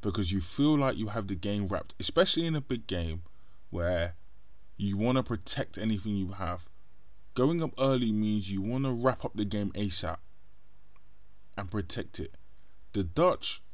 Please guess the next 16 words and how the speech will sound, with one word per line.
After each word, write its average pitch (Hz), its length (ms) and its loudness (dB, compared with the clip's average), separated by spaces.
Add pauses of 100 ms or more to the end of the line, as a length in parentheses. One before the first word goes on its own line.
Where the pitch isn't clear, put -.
(140)
were 107 200 0
so 170 400 4
excited 120 800 2 (120)
at - 220 -6
being 104 460 2 (640)
up 123 220 2
against 107 380 -2
the 104 60 0
Germans 92 540 -2 (540)
that - 80 -4
they 101 80 2
kind 135 160 4
of 135 120 6
lost 127 260 4
their 104 160 4
heads, 98 460 0